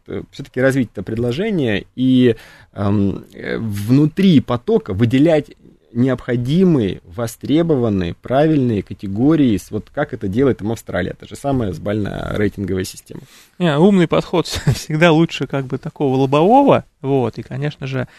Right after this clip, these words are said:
Speaker 2: а, если делать вот коэффициенты, делать более сложные, это будет более эффективно, потому что мы щас видим практику, когда, например,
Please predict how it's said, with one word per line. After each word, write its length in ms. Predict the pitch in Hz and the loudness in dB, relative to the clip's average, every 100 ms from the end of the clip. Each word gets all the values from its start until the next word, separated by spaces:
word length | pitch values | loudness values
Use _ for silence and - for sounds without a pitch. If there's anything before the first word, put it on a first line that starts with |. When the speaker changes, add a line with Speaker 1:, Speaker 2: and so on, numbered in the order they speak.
| - - _ _ | -20 -20 _ _
Speaker 2:
а, 380 | 139 135 131 127 | -4 -2 0 0
если 320 | 127 135 - | 0 -2 -4
делать 340 | 127 131 123 - | -4 -2 -2 -6
вот 120 | - | -14
коэффициенты, 480 | 127 - 131 120 120 | -14 -10 -10 -8 -8
делать 240 | 123 123 | -6 -6
более 300 | 123 131 120 | -4 -2 -2
сложные, 380 | - 139 127 127 | -4 -6 -6 -8
это 100 | - | -8
будет 160 | 131 127 | -6 -4
более 240 | 143 131 | -4 -4
эффективно, 420 | 123 - - 233 | -6 -10 -8 -6
потому 180 | 196 135 | -6 -8
что 140 | - 143 | -8 -8
мы 80 | |
щас 240 | 156 147 - | -6 -8 -8
видим 240 | 151 123 | -10 -8
практику, 460 | 151 175 - - 127 | -4 -4 -6 -14 -10
когда, 320 | 123 123 131 | -8 -6 -6
например, 520 | 120 123 127 123 117 | -6 -8 -6 -6 -8